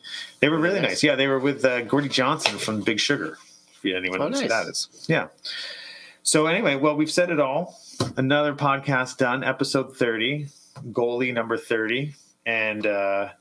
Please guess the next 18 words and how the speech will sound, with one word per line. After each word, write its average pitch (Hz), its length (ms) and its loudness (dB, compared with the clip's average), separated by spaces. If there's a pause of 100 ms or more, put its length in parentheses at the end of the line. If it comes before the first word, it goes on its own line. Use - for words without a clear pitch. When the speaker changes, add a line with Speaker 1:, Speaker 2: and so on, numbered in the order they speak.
(440)
Speaker 1:
Stoff 113 440 0
mentioned 110 520 -2
to 101 200 0
us 98 220 -2
that 101 400 -2
that 104 180 0
was 101 120 -2
also 98 680 -2
the 98 100 -2
number 92 640 -2
of, 92 760 -2 (500)
um, 87 960 -2 (100)
I'm 98 120 -2
gonna 90 140 -2
pull 101 180 0
it 95 100 -2
up, 110 200 -2 (1000)
Brodeur. 104 460 0